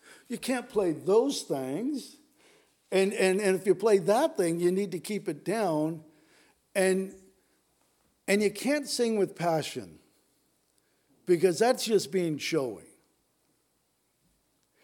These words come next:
And, and, and again, for us today, we think,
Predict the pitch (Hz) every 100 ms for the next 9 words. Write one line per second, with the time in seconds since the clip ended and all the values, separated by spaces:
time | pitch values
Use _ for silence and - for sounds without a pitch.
0 | - - _ - 254 262 240 262 240 220
1 | 226 208 139 - 190 190 - 190 156 196
2 | 170 160 160 170